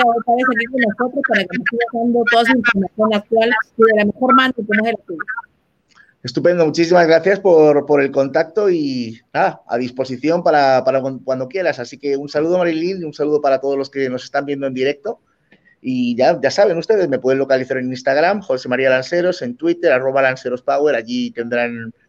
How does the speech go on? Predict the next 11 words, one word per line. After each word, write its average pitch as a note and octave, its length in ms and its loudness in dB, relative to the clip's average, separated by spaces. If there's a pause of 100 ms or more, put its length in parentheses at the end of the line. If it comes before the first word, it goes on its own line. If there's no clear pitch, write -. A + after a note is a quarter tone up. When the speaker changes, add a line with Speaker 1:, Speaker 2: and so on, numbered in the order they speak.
Speaker 2:
referencias B2+ 840 0 (140)
y A#2 80 -10
no A#2 100 -6
pierdan B2+ 300 2
la B2 120 2
conexión A#2+ 380 -6
con B2 120 0
el G2+ 60 -6
programa A2 280 0
de A2+ 80 -2
Marilyn. G#2 340 -6